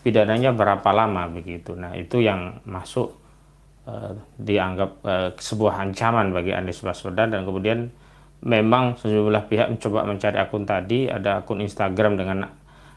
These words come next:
nama yang sama, ternyata sudah dihapus gitu. Tapi tadi ada screenshotnya saya dapat dari grup WhatsApp yang saya, eh, kutip dari, eh, informasinya. Dan memang di sumber terbuka tadi ada berita juga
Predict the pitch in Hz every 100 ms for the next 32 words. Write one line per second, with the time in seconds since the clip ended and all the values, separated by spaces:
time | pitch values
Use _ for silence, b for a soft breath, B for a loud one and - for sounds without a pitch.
0 | - 107 107 104 101 98 92 92 98 127
1 | 120 107 98 113 110 104 98 104 117 -
2 | 107 - 98 90 90 113 139 135 143 151
3 | 123 127 123 - 131 123 139 135 110 113
4 | 107 107 - 123 104 104 101 120 120 -
5 | B B B - - 107 - 107 117 -
6 | 110 101 98 101 95 92 92 92 - -
7 | 98 - 104 123 117 - 98 101 110 104
8 | 98 - - b b b b 104 98 104
9 | 101 92 - 92 113 120 104 107 113 143
10 | 151 131 127 123 123 120 139 131 123 117
11 | 123 117 113 143 135 127 151 143 b b
12 | b b b _ - 120 117 117 117 113
13 | 120 110 113 104 131 -